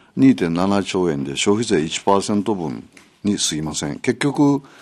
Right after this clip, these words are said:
社会保障を口実にして五パーセントの増税を打ち出しておきながら、社会保障の拡充はわずか一パーセント。しかもこれも保証の限りではありません。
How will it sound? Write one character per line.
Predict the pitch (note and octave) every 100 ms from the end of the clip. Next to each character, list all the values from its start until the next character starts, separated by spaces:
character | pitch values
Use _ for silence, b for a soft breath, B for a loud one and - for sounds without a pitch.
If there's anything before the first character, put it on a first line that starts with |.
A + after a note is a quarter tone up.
| B B B -
社 | -
会 | G#2 A#2+
保 | B2 C3+
障 | D#3+ D3+ C#3
を | A#2+ G#2 G#2 C#3
口 | C3+ B2+ A#2+
実 | A#2 - A#2+
に | A2+
し |
て | -
五 | F2 F#2+
パ | G#2
ー | G#2
セ | A2+
ン | G#2
ト | F2
の | D#2+
増 | F2 F#2
税 | F2+
を | F2+
打 | F#2
ち | F#2+
出 | F#2+ F2+
し |
て | -
お | F#2
き | F2+
な | F#2+
が | F#2+
ら、 | G#2+ G#2 b b b b b b _ -
社 | G#2
会 | G2+ A2+
保 | A#2+
障 | C3+ B2
の | E2+
拡 | - F#2+ G2
充 | F#2
は | G2 G#2+ G#2
わ | E2+ G2+
ず | A2
か |
一 | F2+ -
パ | G#2+
ー | G#2+
セ | C#3
ン | A#2+
ト。 | - - b b b
し | -
か | -
も | A3
こ | - E3
れ |
も | E3+ F#2 - _
保 | - C3
証 | B2+ B2
の | A2+
限 | A2+ G2+
り | F2+
で | F#2
は | A#2 F#2 - _ _ _ _ _ _ _ _ -
あ | -
り |
ま | E2+
せ | -
ん。 | D#2+